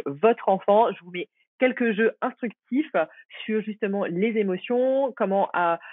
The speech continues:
comment exprimer ses sentiments, essayer, et essayer de créer, euh, une communication avec votre enfant. Le dernier, la dernière chose que je voulais absolument vous partager,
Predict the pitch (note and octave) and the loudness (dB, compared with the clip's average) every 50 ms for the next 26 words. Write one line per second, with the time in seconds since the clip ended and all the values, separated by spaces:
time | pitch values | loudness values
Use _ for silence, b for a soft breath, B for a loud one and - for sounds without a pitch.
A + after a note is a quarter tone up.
0 | B B - F#3 F3+ F3+ - - A3+ - - - - - A3 A3 A3 A3+ A#3 A#3+ | B B -4 -2 -2 -2 -2 -4 -8 -8 -6 -8 -4 -4 -2 0 0 0 0 -2
1 | G#3 - - F#3 - F#3+ F#3 - - - F#3 G3 G3+ G#3+ A3 A#3 A#3 A#3 - - | -4 -4 -8 -8 -6 -6 -8 -8 -8 -6 -4 -2 0 2 2 2 2 0 -2 -4
2 | - - - - F#3 F3+ F#3 - - - D#3 E3 D#3+ D#3+ - - F#3+ - - G3 | -8 -12 -8 -6 -4 -4 -4 -4 -4 -4 -4 -4 -2 -4 -2 -2 -2 -2 -2 -2
3 | G3 F3 G#3+ G#3+ F3 F3+ - - - - F#3+ G3+ G#3+ A3 A3 G3 E3+ D#3+ D#3 D#3+ | 0 2 0 2 0 0 -2 -2 0 2 4 6 6 6 6 6 4 2 0 -2
4 | D#3 _ B B B B B - F#3 F3 - - B3 A3 A3+ A#3 A#3 A#3 G3+ A3 | -6 _ B B B B B -8 -8 -6 0 0 0 2 2 0 -2 -2 0 -2
5 | G3+ G3 - A3 G#3 F#3 F3 E3 E3+ E3 - E3+ D#3 - E3 - _ _ _ _ | -2 -2 -2 -2 0 0 0 0 -2 -2 -2 -6 -4 -4 -6 -6 _ _ _ _
6 | _ _ _ _ _ _ _ _ _ _ _ - _ - F#3+ G#3 F3 C4+ C#4 C#4 | _ _ _ _ _ _ _ _ _ _ _ -18 _ 2 2 4 4 4 4 4
7 | C4 - - G3+ G3 G3 A3+ A#3+ B3 A#3+ - - C#4 - - F#3+ D#3+ E3+ F3 F3+ | 4 2 4 4 4 4 2 0 0 -4 -4 -6 -6 -4 -4 -6 -6 -4 -2 0
8 | F3+ F#3+ - - A#3 G#3 G#3+ G#3+ A3 A3+ A#3 G3 F#3 E3 - G#3 G#3 - G#3+ F#3 | 0 0 0 -2 -4 -2 -2 -2 -2 -4 -4 -6 -8 -4 -4 -4 -2 2 0 0
9 | F3 E3 F#3 G#3+ | 2 0 -4 -4